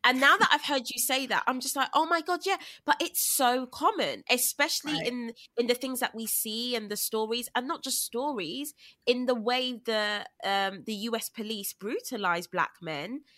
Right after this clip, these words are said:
Speaker 1: That
Speaker 2: Right.
Speaker 1: is such a continuous theme that I didn't even clock that it was in the book.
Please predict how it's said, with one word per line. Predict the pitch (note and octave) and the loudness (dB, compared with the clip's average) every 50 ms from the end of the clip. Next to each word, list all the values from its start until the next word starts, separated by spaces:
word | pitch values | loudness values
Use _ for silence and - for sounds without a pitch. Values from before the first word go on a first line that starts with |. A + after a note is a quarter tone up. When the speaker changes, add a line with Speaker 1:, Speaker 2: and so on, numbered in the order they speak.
| - _ - | -20 _ 2
Speaker 1:
That | - C#4+ D4 D4 | 4 4 4 4
Speaker 2:
Right. | F4 | 2
Speaker 1:
is | F4 - - | -2 -2 -2
such | - - - E4 - - - - - - | -4 -2 0 0 -2 0 -2 -8 -2 0
a | D4 D4 - - _ _ _ | 0 0 0 -4 _ _ _
continuous | - D4+ D4 C4+ - - D4+ C#4 C4+ C4+ B3+ B3 A#3+ - | -6 -4 -4 -4 -4 -4 -4 -4 -4 -2 -2 -2 -4 -4
theme | - C#4+ C#4 A#3+ G#3+ | -4 -4 -6 -2 -2
that | - - | 0 0
I | G#3+ A3+ | 0 0
didn't | G3+ C4+ B3+ B3+ B3 - | 0 -2 -4 -4 -6 -6
even | B3 A#3+ A3 A#3 G#3+ | -8 -6 -6 -8 -10
clock | - - B3 - - - | -6 -6 -6 -6 -4 -4
that | G3 F3+ - - | -4 -4 -4 -2
it | - G#3+ - | -6 -6 -4
was | - G#3+ G3+ | -4 -6 -4
in | G#3 G3+ G3+ | -4 -6 -6
the | G#3 | -8
book. | G3 D4 D4+ A#3 - - | -4 -2 -4 -4 -4 -6